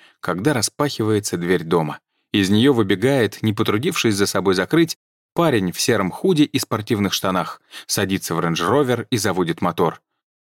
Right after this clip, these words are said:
"Можно узнать, кто это?" обращаюсь я к Хорсфилду, когда машина быстро срывается с места и уезжает в сторону главной улицы. "Какие же вы старые друзья, мисс Бакстер, если не знакомы с ее сыном?"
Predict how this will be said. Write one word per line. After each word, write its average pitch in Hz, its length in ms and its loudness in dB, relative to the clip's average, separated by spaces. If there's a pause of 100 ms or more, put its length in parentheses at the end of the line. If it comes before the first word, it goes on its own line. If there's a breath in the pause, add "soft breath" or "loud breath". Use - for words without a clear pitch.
(240)
"Можно 185 340 4
узнать, 156 320 2
кто 139 180 4
это?" 85 300 0 (260)
обращаюсь 95 540 0
я 85 100 2
к - 100 -12
Хорсфилду, 110 640 0
когда 90 240 -2
машина 95 380 0
быстро 113 360 -2
срывается 90 520 -2
с - 80 -4
места 120 400 -2 (220 loud breath)
и 117 80 2
уезжает 107 580 2
в - 100 -12
сторону 117 420 -2
главной 87 380 0
улицы. 80 460 -2 (520)
"Какие 127 380 0
же 113 120 0
вы 120 100 0
старые 123 400 0
друзья, 123 400 2
мисс 123 180 0
Бакстер, 120 540 -2 (180 soft breath)
если 98 540 2
не 151 100 2
знакомы 120 440 0
с - 100 0
ее 117 140 4
сыном?" 90 380 0